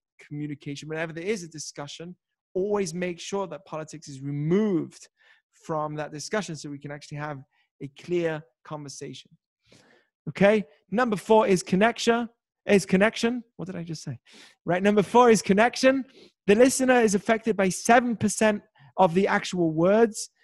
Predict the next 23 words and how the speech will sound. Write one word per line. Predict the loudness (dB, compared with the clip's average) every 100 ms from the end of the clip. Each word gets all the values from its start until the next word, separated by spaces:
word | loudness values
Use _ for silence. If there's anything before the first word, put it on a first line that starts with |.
| _ _
thirty-eight | 6 6 4 2 2 2
percent | -4 -2 0 0
of | -2 -2
the |
voice | 0 4 4 2
tone, | 0 2 2 0 -6 _ _ _ -8
and | -6 -2
fifty-five | -4 -4 -6 -6 -6 -6 2 4 4 2
percent | -2 -2 -2 -4
of | 0 0 0 -6 _
the | -4 -4
body | 0 4 4 4
language. | 0 -4 -6 -10 -10 -16 -20 _ _ _ _
So | -10 2 4 4 2 -2 _ -20 -12 0
by | 2 4
me | 4 6 6 2 -4 -2
listener, | 4 6 4 0 -4 -4 -6 -10 _ 0
by | 2
me | 2 0
listening, | 4 2 2 -4 -4 -6 _ -20 -14 -2
I'm | 0
actually | 0 -2 -2 0 0 0 -4 _ _ _ _ _ _ _
connecting | -8 -8 -8 -12 -14